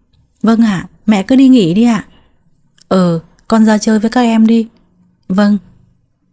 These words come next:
Hương chạy ra ngoài, để mẹ nằm nghỉ ở trong phòng. Đến tối hôm đó, khi bố cô đi làm về,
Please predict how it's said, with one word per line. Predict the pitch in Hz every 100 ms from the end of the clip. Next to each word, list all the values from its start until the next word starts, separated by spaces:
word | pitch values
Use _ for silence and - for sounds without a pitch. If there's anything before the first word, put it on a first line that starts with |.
| _
Hương | _ 220 208
chạy | 208 - 160
ra | 214
ngoài, | 202 175 156 160 _ _ _ -
để | 196
mẹ | 180 165
nằm | 185 175
nghỉ | 175 156
ở | 143
trong | - 202
phòng. | 202 190 160 151 _ _ _ _ _ -
Đến | 185 185
tối | 208 208
hôm | 220 214
đó, | 202 180 226 269 -
khi | - 220 196 190
bố | 185
cô | 208 208
đi | 214
làm | 196 160
về, | 156 151 151